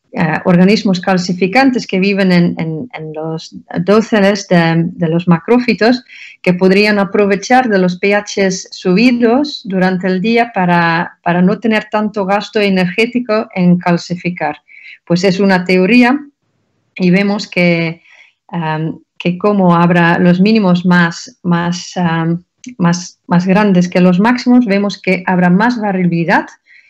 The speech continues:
de P H en la columna de agua causado por la vegetación, ah, pero sobre todo que los mínimos van a bajar.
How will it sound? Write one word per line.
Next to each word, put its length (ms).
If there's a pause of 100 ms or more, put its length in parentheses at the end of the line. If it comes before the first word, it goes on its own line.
(200)
de 100
P 180
H 260
en 60
la 120
columna 360
de 80
agua 360
causado 480
por 140
la 100
vegetación, 840 (500)
ah, 360
pero 220
sobre 420
todo 320
que 80
los 160
mínimos 400
van 160
a 60
bajar. 480